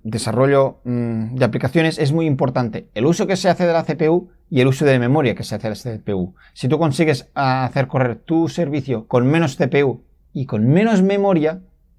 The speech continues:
esto implicará un ahorre, un ahorro de costes. Y por tanto, ahora mismo la tecnología que permita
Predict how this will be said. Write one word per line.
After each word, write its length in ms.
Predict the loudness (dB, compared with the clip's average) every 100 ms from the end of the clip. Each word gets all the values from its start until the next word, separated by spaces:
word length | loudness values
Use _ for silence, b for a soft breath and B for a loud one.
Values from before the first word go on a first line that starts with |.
| -8
esto 260 | -6 -2
implicará 800 | -4 -2 -2 2 2 2 -4 _ _
un 300 | -2 -2 -4 _
ahorre, 640 | -2 4 4 4 0 -4 _ _ _
un 140 | 0 2
ahorro 300 | 4 4 2
de 180 | 0
costes. 500 | -2 -4 -6 -18 -20 _ -10
Y 60 |
por 160 | -2 0
tanto, 420 | 2 0 -2 -6 _ _ _
ahora 380 | 0 4 4
mismo 440 | 2 0 0 -4 -6 b -8
la 180 | -6 -4
tecnología 680 | -4 -4 -6 -4 2 2
que 120 | 2
permita 680 | -2 -2 0 0 0 -6 -10